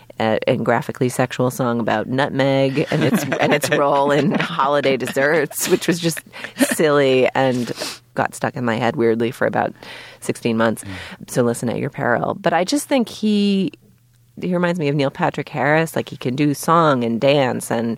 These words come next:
Speaker 1: comedy. He kind of is, like, got a musical theater nerd underpinning in addition to great writing chops and just super warm,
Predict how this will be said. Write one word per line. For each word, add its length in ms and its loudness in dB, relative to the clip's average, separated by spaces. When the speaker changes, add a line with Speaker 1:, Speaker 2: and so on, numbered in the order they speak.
Speaker 1:
comedy. 400 2
He 140 -2
kind 200 -2
of 80 2
is, 120 0
like, 120 -4
got 140 0
a 60 -2
musical 520 -2
theater 280 4
nerd 360 4
underpinning 640 0
in 120 -2
addition 420 -2
to 400 0
great 200 2
writing 340 0
chops 400 0
and 140 -2
just 180 -8
super 380 2
warm, 540 -2